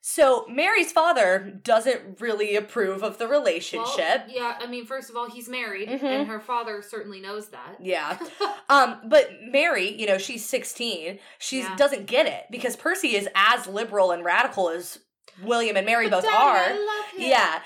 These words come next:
Speaker 2: Yeah.
Speaker 1: So she, in her head, she's like, "This seems like the perfect dude for me.
Speaker 2: Right.
Speaker 1: How, how, how likely is it that I'm gonna find another guy who,
Speaker 2: Yeah,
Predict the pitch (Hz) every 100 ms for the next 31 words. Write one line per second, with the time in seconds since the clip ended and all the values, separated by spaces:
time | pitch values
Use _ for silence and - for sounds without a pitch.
0 | 196 185 330 - 349 403 - 269 277 349
1 | 294 330 311 285 214 185 196 392 440 302
2 | 240 208 202 220 214 180 285 381 392 185
3 | 131 - 160 - 320 - - 370 330 -
4 | - 349 302 311 302 233 208 196 202 202
5 | 208 220 220 254 247 254 226 208 220 226
6 | 220